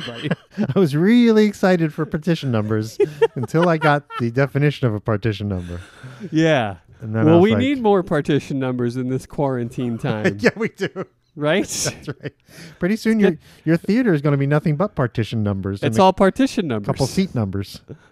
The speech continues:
Speaker 1: That's right. <laughs> That's right. Or a pile of rubble, whichever comes first.
Speaker 2: <laughs>
Speaker 1: Uh, moving into science and technology.
Speaker 2: Oh, fun.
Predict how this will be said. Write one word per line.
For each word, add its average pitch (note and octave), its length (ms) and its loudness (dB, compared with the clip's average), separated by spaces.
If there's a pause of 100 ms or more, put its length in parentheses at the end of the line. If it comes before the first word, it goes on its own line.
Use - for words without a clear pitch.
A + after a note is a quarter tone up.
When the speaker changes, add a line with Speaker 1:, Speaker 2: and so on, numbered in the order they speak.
Speaker 1:
That's - 240 -8
right. D#4 260 0 (240)
<laughs> - 220 -20
That's E3+ 220 -6
right. E3 120 -2 (280)
Or G3+ 260 2
a E3+ 60 2
pile D#3 320 0
of C3 100 -2
rubble, G#2+ 480 -2
whichever D3+ 400 -2
comes A2 220 -6
first. - 400 -8 (1900)
Speaker 2:
<laughs> F#3 140 -2 (1300)
Speaker 1:
Uh, C#3+ 320 2 (280)
moving E3 340 0
into F#3 160 0
science G3+ 560 -4
and A3 140 -2
technology. G#3 800 -4
Speaker 2:
Oh, B2+ 200 -2
fun. A#2 360 -8